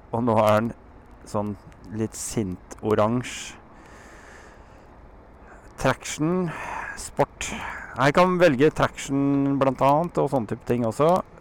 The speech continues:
Eh, jeg har, eh, sekstiåtte prosent igjen på batteriet. Range beregnet til hundre og tjuesju kilometer. Får vi bare se om vi kommer oss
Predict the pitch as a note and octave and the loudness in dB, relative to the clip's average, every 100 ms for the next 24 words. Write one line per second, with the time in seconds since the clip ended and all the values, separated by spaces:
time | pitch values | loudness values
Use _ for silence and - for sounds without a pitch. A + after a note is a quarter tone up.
0 | - C3 C3 C3 B2+ B2+ B2+ B2 B2 B2 | -12 -4 -2 0 0 0 0 0 -2 -2
1 | B2 B2 B2 - B2+ - A2+ A2 A2+ A#2 | -2 -4 -4 -4 -4 0 2 4 4 2
2 | A#2 A#2+ A#2 A2+ A2+ A2 - - - - | 2 0 0 0 -4 -6 -14 -20 -20 -10
3 | - - F#2+ - G#2+ A2 G#2+ G2+ G2+ G#2 | -8 -4 -4 -4 -6 -4 -4 -4 -4 -6
4 | - G2+ - G2 G#2 A2+ C3 C#3 C#3 - | -4 -6 -4 -2 0 2 4 4 0 -6
5 | - - - - - - - - - - | -20 -20 -20 -20 -20 -20 -20 -20 -20 -20
6 | - - - G#2 G2+ A2 - - - G#2 | -20 -20 -8 -2 -2 -2 -8 -10 -4 0
7 | G#2 G#2 A2+ - A2+ A#2 A#2+ A#2+ A#2+ A2+ | 0 0 -2 0 -2 -2 -4 -2 -2 -4
8 | G#2+ F#2+ G2+ A2 - A#2 A#2 - G2+ G2+ | -6 -4 -4 -4 -6 -6 -6 -6 -6 -6
9 | - - F#2+ - - - - - - - | -8 -10 -8 -10 -10 -14 -14 -20 -20 -20
10 | - - - - - - - - - G#2+ | -20 -20 -20 -20 -20 -20 -20 -20 -10 -6
11 | G#2 G2+ G#2 F2 G2 B2 - - - C#3 | -4 -6 -6 -6 -8 -10 -10 -8 -4 0
12 | B2 A#2 - - - A#2 B2 B2+ B2 - | 0 -2 -6 -12 -10 -6 -4 -4 -4 -4
13 | A#2+ A2 B2 B2+ - | -4 -4 -4 -6 -8